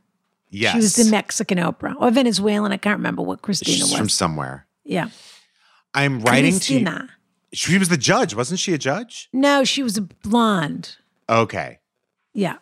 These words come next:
Speaker 2: I'll look her up while you're
Speaker 1: Okay.
Speaker 2: reading.
Speaker 1: <laughs> She wasn't a judge. She was a blonde.
Speaker 2: <laughs> Well,
Speaker 1: <laughs> Okay.
Speaker 2: well, not a blonde like Judy.
Speaker 1: Yeah, yeah, yeah.
Speaker 2: Not that kind of blonde. <laughs>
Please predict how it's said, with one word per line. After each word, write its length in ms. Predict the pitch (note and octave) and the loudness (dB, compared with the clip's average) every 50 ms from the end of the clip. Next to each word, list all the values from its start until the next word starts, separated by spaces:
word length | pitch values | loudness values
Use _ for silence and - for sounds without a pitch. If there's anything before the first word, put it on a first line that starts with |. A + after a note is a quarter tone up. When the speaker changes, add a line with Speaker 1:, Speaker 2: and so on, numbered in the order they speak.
| _ | _
Speaker 2:
I'll 180 | - B3+ C#4 C#4+ | 2 2 4 4
look 200 | C#4+ C#4 C#4+ - | 2 0 2 0
her 120 | A#3+ G#3+ | 0 2
up 160 | G3 - - | 2 2 0
while 140 | - F3+ - | 0 -2 -2
you're 80 | D#3+ D#3+ | -2 -2
Speaker 1:
Okay. 80 | C#3+ | -4
Speaker 2:
reading. 260 | E3+ D#3 D3 - - - - | -4 -6 -8 -10 -12 -14 -18
Speaker 1:
<laughs> 60 | - _ _ | -20 _ _
She 160 | - - - E3+ | -20 -12 -4 0
wasn't 300 | F#3 D#3 D3 C3+ - D3 | 0 0 2 2 2 2
a 40 | |
judge. 340 | C3 G2+ B2 A#2 A2+ G#2+ F2 | 2 4 2 2 2 2 -2
She 120 | - - A#2+ | -4 -4 -4
was 160 | G2 G#2 F2 | -4 -4 -4
a 60 | - | -6
blonde. 540 | E2 - G2 F2+ F2+ F2 F2 F2 F2+ G2+ G2+ - _ _ G#4 | -6 -4 -6 -4 -4 -4 -4 -6 -8 -10 -12 -14 _ _ -6
Speaker 2:
<laughs> 220 | A3+ A3 F#3+ D3+ - - - F#3 - - - | -2 -2 -2 -2 -2 -8 -16 -18 -18 -2 2
Well, 280 | F4+ F4 - G#3+ - - | 2 2 4 2 0 -2
Speaker 1:
<laughs> 40 | |
Okay. 440 | F#3+ D#3+ - - F3 - - D#3 D3 - - C#3+ - _ _ | -8 -12 -2 -2 -2 -2 -2 -8 -10 -8 -12 -16 -16 _ _
Speaker 2:
well, 140 | D#4+ E4 E4 | -2 0 2
not 240 | F4 F4 F4 F4 E4+ | 4 4 4 4 2
a 40 | C#4 | 2
blonde 340 | A#3+ D#4 D4+ D4 C#4+ C4 | 0 0 0 0 0 -2
like 200 | A#3+ G3+ G3 E3+ | -4 -6 -8 -10
Judy. 540 | - - B3+ B3+ A#3 G3+ D#3 - - - _ _ _ _ _ _ _ _ _ _ _ _ _ _ _ | -8 -6 -4 -2 -2 -4 -4 -8 -14 -20 _ _ _ _ _ _ _ _ _ _ _ _ _ _ _
Speaker 1:
Yeah, 140 | A#2+ D#3 C#3 | 0 2 2
yeah, 120 | A#2 G#2 F#2 | 2 2 -2
yeah. 160 | E2 C#2+ C#2 - _ _ _ _ _ _ _ _ _ | -4 -6 -10 -14 _ _ _ _ _ _ _ _ _
Speaker 2:
Not 220 | - B3 B3 F#3+ - | 0 0 0 2 2
that 180 | A#3 A3 F#3 | 2 2 2
kind 180 | - G3 F#3+ F#3 | 0 0 0 0
of 60 | E3+ | -2
blonde. 200 | D#3+ F#3 F#3+ D3+ - | 0 0 0 0 0
<laughs> 60 | - | -4